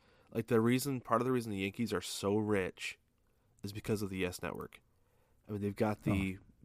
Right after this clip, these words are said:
Speaker 1: what, the most densely populated metropolitan area in the country.
Speaker 2: Mm-hmm.
Speaker 1: They've got subscribers for the Yes Network. People are willing to pay for advertising on that network. So Yes Network is, I mean, it, the Yankees own the network,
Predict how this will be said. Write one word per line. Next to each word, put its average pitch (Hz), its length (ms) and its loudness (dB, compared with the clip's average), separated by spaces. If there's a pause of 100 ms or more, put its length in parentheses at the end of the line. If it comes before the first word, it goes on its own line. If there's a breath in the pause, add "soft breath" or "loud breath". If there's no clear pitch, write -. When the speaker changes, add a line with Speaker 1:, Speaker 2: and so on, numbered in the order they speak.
Speaker 1:
what, 110 180 0
the 117 80 -2
most 107 240 0
densely 101 300 0
populated 95 520 0
metropolitan 95 560 -2
area 92 240 -2
in 92 60 -4
the 90 80 -8
country. 98 400 -6 (640)
Speaker 2:
Mm-hmm. 92 320 2 (500)
Speaker 1:
They've 104 140 -2
got 90 180 -2
subscribers 98 540 -2
for - 100 -8
the 98 100 -2
Yes 120 220 2
Network. 82 480 -2
People 101 220 -2
are 95 40 2
willing 95 220 0
to 90 80 -8
pay 87 200 2
for - 180 -4
advertising 95 540 0
on 90 80 -2
that 85 120 -4
network. 85 360 -2 (280 soft breath)
So 101 300 2
Yes 92 280 -2
Network - 220 -4
is, 98 160 -4 (220)
I 101 60 -4
mean, 95 160 -2
it, - 120 -4
the 110 180 -6
Yankees 117 320 2
own 92 140 0
the 87 60 -8
network, 85 420 -6